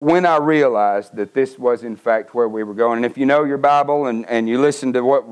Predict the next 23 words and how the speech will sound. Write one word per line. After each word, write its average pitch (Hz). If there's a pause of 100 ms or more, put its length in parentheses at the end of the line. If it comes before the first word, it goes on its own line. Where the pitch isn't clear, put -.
(180)
I 117
read 131
a -
while 131
ago, 131
you, 110
you 110
know 120
we're, 107
that 107
we're 107
fixing 113
to 107
come 113
to 104 (760)
the 98
forsaking 120
of 104
your, 101 (640)
gathering 120
of 107
yourselves 113
together. 110